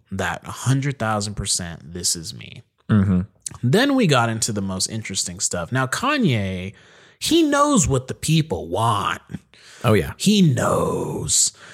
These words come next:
Speaker 1: And what he did <laughs> was post screenshots of the text messages between him and Kim. Did you see those?
Speaker 2: Uh, did I? I don't think so. <clears throat> I don't
Speaker 1: Now, if
Speaker 2: think
Speaker 1: you
Speaker 2: I
Speaker 1: go to
Speaker 2: saw these.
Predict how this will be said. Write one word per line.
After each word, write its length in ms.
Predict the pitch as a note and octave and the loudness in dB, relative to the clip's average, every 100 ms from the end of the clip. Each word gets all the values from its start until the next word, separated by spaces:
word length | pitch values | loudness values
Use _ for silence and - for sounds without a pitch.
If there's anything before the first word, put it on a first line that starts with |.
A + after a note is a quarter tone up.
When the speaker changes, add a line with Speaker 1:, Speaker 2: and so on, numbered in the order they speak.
| - - - | -20 -20 -2
Speaker 1:
And 140 | A#2+ A#2+ | 2 2
what 180 | B2 A2 | 2 4
he 200 | G#3 A#3+ | 6 6
did 420 | A#2+ F2 - - | 4 0 -2 0
<laughs> 760 | - - - - - - - | -2 -4 -6 -6 -10 -6 2
was 240 | B2 - C3 | 4 4 2
post 400 | - E3+ D3+ - - | 4 4 4 2 0
screenshots 920 | D3+ F3+ G3 F#3 - F#2+ F2+ - - - - - | 0 2 4 4 2 0 -2 -4 -6 -8 -18 -2
of 120 | B2 | 0
the 80 | A#2+ | 0
text 320 | A2 A#2+ A2 A2 | 0 -2 -2 -4
messages 500 | G2 G#2+ G2 F#2+ F#2+ | -2 -2 -4 -8 -6
between 360 | F#2+ G#2 F#2+ | -6 -6 -8
him 200 | G2 G2+ | -10 -10
and 100 | F#2 | -8
Kim. 280 | - G2+ D#2+ | -6 -6 -8
Did 180 | F2 G2 | -10 -4
you 60 | |
see 220 | G#2+ A#2+ A2 | 0 2 0
those? 420 | E2+ - - - | -2 -6 -6 -2
Speaker 2:
Uh, 200 | - C3 A2 - | 0 0 -2 -4
did 180 | G#2 D3 | -2 0
I? 160 | G#3+ - - _ | -2 -6 -20 _
I 80 | C3 | 2
don't 180 | F#3 D#3+ | 2 2
think 180 | E3+ E3 | 0 0
so. 280 | G#2 D2 - | 0 0 0
<clears throat> 20 | |
I 40 | |
don't 500 | A#3 G#3+ D#3+ B2 - | 2 2 0 -2 -2
Speaker 1:
Now, 180 | - C#3+ | 2 4
if 80 | C#3+ | 4
Speaker 2:
think 120 | E3+ | 4
Speaker 1:
you 60 | B3+ | 6
Speaker 2:
I 20 | |
Speaker 1:
go 60 | - | 4
to 40 | G#3+ | 4
Speaker 2:
saw 120 | G#3 | 4
these. 120 | F3+ | 4